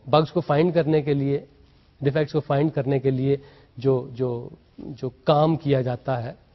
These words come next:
جو ایکٹیویٹی کی جاتی ہے، اس کو کہتے ہیں testing۔ So testing کے ذریعے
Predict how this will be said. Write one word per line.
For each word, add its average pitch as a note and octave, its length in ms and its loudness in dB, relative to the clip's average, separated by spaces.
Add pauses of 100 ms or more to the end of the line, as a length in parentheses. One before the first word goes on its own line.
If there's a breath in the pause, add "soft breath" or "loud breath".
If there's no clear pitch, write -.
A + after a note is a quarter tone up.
(220)
جو C3+ 100 0
ایکٹیویٹی D#3+ 520 0
کی C3 160 -2
جاتی B2 320 -6
ہے، B2+ 60 -6
اس D3 140 -10
کو C#3+ 100 -2
کہتے C3 280 -6
ہیں D3 100 -6
testing۔ C3 340 -10 (2000 soft breath)
So C#3 100 4
testing G#3+ 320 8
کے G3 100 8
ذریعے D#3 380 6